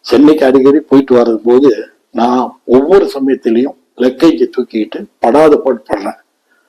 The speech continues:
நான் மட்டும் இல்ல, என் மனைவி, என்னை போல வயதானவங்க பல பேர் ரொம்ப, ரொம்ப கஷ்டப்படுறாங்க.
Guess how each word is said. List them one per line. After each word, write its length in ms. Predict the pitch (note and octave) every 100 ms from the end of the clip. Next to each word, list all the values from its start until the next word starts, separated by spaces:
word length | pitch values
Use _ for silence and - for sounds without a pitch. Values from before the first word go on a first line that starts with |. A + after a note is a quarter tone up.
| _ _ _ _ -
நான் 200 | B2 C#3
மட்டும் 220 | B2+ B2
இல்ல, 140 | C3+
என் 180 | C3 A2+
மனைவி, 360 | A#2+ B2+ B2+ C#3+ - _ _ _ _ _ _
என்னை 280 | A2+ C#3+ C#3+
போல 280 | - C#3+
வயதானவங்க 640 | A#2+ B2+ C3+ B2+ A2+ A#2 B2+ - _ _ _ _
பல 240 | A#2+ C#3+
பேர் 440 | D3+ D#3+ D#3+ B2 A2
ரொம்ப, 320 | C3 C#3 F#3
ரொம்ப 240 | E3 E3 -
கஷ்டப்படுறாங்க. 680 | D3 D3 C#3 A2 G2+ -